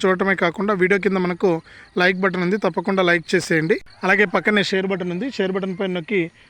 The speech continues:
మీ బంధువులకు, స్నేహితులకు వీడియో లింకును షేర్ చేసేయండి. వారు కూడా మీతో పాటు ఇన్ఫర్మేషన్‌ని తెలుసుకుంటారు.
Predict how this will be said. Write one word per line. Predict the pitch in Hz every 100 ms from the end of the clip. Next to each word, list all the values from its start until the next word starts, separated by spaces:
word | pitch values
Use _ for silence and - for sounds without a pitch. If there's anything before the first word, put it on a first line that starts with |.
| -
మీ | 180
బంధువులకు, | 175 185 214 196 208
స్నేహితులకు | - 180 170 185 170 185
వీడియో | 175 190
లింకును | 175 175 190
షేర్ | 160 175 165 202
చేసేయండి. | 156 180 160 226 - - _ -
వారు | 175
కూడా | 175 196
మీతో | 185 180 185
పాటు | 180 175 185 165 _ _ -
ఇన్ఫర్మేషన్‌ని | 170 190 185 165 180 165
తెలుసుకుంటారు. | 170 160 - 160 160 220